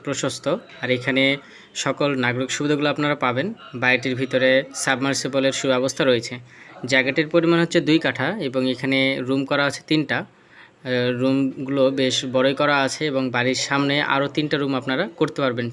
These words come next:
তেমন জায়গা ফাঁকা রাখা আছে আর কি বাড়িটির সামনে, আহ, উঠান আর কি। তো আপনারা সেই জায়গাতে আরও তিনটা রুম করতে পারবেন। আহ, রুমের সাইজগুলো দেখতে পাচ্ছেন, খুবই সুন্দর।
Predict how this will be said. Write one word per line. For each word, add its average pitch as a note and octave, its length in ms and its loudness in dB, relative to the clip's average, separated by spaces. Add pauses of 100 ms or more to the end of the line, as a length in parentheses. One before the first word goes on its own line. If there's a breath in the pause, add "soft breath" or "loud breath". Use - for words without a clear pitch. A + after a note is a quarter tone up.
তেমন C3+ 360 -2
জায়গা C3 260 0
ফাঁকা C#3 280 -4
রাখা B2 220 -2
আছে B2 220 -6
আর B2 140 -4
কি B2 160 -4
বাড়িটির A#2+ 340 -2
সামনে, B2 420 -4 (440 loud breath)
আহ, B2 160 -4
উঠান C#3 220 -2
আর A#2+ 200 0
কি। A#2+ 120 -18 (480 soft breath)
তো B2 60 -6
আপনারা B2+ 300 -2
সেই C3+ 200 -2
জায়গাতে C3 300 2
আরও C3+ 120 0
তিনটা C3 500 0
রুম B2+ 180 0
করতে D3+ 280 -2
পারবেন। C#3 300 2
আহ, - 600 -6
রুমের C#3 360 2
সাইজগুলো C3+ 460 0
দেখতে C#3 260 -2
পাচ্ছেন, C#3 380 -2 (180)
খুবই D3 240 -2
সুন্দর। C3+ 400 -2